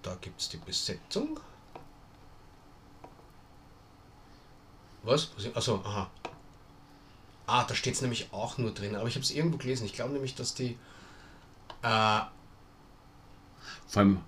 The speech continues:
Speaker 2: musst du dir vorstellen, die Serie wurde abgesetzt.
Speaker 1: Das kann ich überhaupt nicht, also,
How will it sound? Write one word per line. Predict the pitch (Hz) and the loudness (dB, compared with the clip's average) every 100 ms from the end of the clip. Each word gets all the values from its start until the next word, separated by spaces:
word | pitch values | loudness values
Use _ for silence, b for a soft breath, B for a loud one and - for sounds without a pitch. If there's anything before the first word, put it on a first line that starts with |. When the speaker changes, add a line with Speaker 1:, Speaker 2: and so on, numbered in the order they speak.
| - | -6
Speaker 2:
musst | 101 - | -4 4
du | |
dir | 104 | 4
vorstellen, | 101 107 - 98 95 - B B - - | 6 4 6 4 4 -4 B B -10 0
die | 104 | 2
Serie | - 98 92 | 6 6 6
wurde | 95 - | 0 2
abgesetzt. | 110 - 113 - 87 - - - - - - - - - | 0 0 -2 -2 -2 -4 -8 -14 -20 -20 -20 -20 -20 -10
Speaker 1:
Das | - - | 0 0
kann | 113 | 2
ich | 110 | -2
überhaupt | 104 110 | -4 -4
nicht, | 117 - | -6 -8
also, | 101 113 | -6 -8